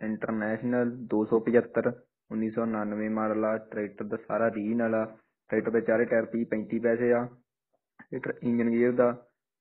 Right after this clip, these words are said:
ਲਿਫਟ ਦਾ ਜਮਾਂ ਓਕੇ ਆ, ਵਧੀਆ ਕੰਮ ਦਿੰਦਾ। ਟਰੈਕਟਰ ਦਾ ਮੁੱਲ ਆ ਜੀ ਪਚਾਸੀ ਹਜ਼ਾਰ ਰੁਪਇਆ। ਬਾਕੀ ਮੌਕੇ 'ਤੇ, ਤੇ ਮੋਬਾਈਲ ਨੰਬਰ ਦਿੱਤਾ ਮਾਲਕਾਂ ਦਾ। ਹਾਂਜੀ, ਅੱਗੇ ਆ ਐਚ ਐਮ ਟੀ ਉਨਾਹਠ ਗਿਆਰਾਂ,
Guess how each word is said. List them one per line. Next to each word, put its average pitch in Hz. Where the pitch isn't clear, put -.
ਲਿਫਟ 110
ਦਾ 113
ਜਮਾਂ 113
ਓਕੇ 113
ਆ, 113
ਵਧੀਆ 113
ਕੰਮ 107
ਦਿੰਦਾ। 107
ਟਰੈਕਟਰ 110
ਦਾ 110
ਮੁੱਲ 110
ਆ 107
ਜੀ 110
ਪਚਾਸੀ 107
ਹਜ਼ਾਰ 120
ਰੁਪਇਆ। 113
ਬਾਕੀ 107
ਮੌਕੇ 110
'ਤੇ, 113
ਤੇ 113
ਮੋਬਾਈਲ 104
ਨੰਬਰ 104
ਦਿੱਤਾ 98
ਮਾਲਕਾਂ 90
ਦਾ। -
ਹਾਂਜੀ, 113
ਅੱਗੇ 110
ਆ -
ਐਚ 110
ਐਮ 110
ਟੀ 110
ਉਨਾਹਠ 107
ਗਿਆਰਾਂ, 117